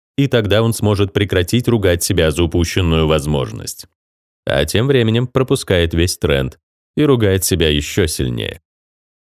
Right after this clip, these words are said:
Сосредотачивая внимание на собственном перфекционизме и направляя своё раздражение на перфекционистские записи, он может дистанцироваться от этой разрушительной модели и открывать позиции, в то время, когда тренды идут полным ходом.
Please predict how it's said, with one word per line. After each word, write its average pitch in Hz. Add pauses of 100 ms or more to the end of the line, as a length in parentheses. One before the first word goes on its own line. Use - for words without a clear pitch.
(140)
Сосредотачивая 85
внимание 101
на 76
собственном 78
перфекционизме 82
и 80
направляя 80
своё 73
раздражение 76
на 73
перфекционистские 82
записи, 98 (360)
он 151
может 110
дистанцироваться 92
от 76
этой 78
разрушительной 76
модели 78 (280)
и 139
открывать 101
позиции, 80
в -
то 82
время, 71
когда 71
тренды 123 (280)
идут 107 (140)
полным 78
ходом. 50